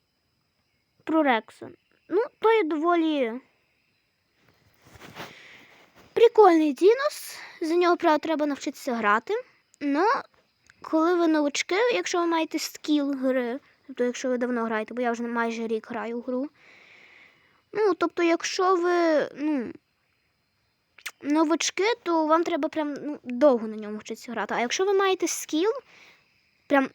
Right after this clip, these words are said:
такий непоганий скіл гри на дінусах, то вам на ньому буде, м, можливо вже перемогти спинозавра і антозавра, ну і вся-, багатьох динозаврів тре-,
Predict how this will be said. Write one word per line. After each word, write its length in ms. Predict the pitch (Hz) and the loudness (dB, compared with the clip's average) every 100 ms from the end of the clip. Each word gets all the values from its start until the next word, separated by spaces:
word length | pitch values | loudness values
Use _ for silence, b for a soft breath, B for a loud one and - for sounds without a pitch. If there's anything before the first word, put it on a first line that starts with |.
| - | -14
такий 220 | - 294 | -2 0
непоганий 540 | 294 285 294 285 240 | 0 0 2 2 0
скіл 320 | 233 - 269 240 | -8 -10 -8 -6
гри 300 | 226 233 381 427 | -4 -2 -2 -2
на 100 | 294 | -4
дінусах, 540 | 226 208 202 - 285 - B B - | -4 -8 -10 -14 -16 -18 B B -4
то 180 | 294 285 | 0 4
вам 260 | 302 381 | 6 6
на 100 | 370 | 2
ньому 340 | 320 330 330 285 | 0 0 0 -2
буде, 300 | 294 294 285 | -2 -2 -2
м, 60 | - 151 107 - - - - 269 | -4 -16 -20 -20 -20 -20 -12 0
можливо 600 | 285 277 285 349 349 320 | 2 2 2 2 2 2
вже 160 | 294 | 0
перемогти 440 | 285 269 262 - 262 | -4 -6 -6 -6 -8
спинозавра 720 | - 254 233 294 415 427 359 | -8 -8 -2 2 2 2 -2
і 120 | 302 | -4
антозавра, 760 | 269 254 269 302 359 392 381 B B B - | -4 -6 -4 2 2 4 0 B B B -6
ну 220 | 285 349 | 0 2
і 20 | |
вся-, 240 | 330 - - | 2 -2 -2
багатьох 600 | 262 247 262 302 254 - | -2 -2 0 -2 -2 -6
динозаврів 680 | 240 247 240 254 262 233 - - | -8 -6 0 0 0 -4 -8 -4
тре-, 220 | 262 | -2